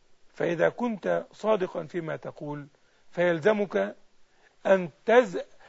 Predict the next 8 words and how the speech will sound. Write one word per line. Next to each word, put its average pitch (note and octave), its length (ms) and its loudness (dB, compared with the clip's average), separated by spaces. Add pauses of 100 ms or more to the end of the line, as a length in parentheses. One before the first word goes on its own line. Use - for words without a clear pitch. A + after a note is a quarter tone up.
(140)
أن G3 200 4
تنسب B3+ 520 8
هؤلاء F3+ 540 6
الأئمة A#3+ 800 2 (1080)
الذين G3 300 4
هم G#3 240 4
أئمتكم A3+ 920 6 (1300)
وعلماؤكم، G#3+ 1120 8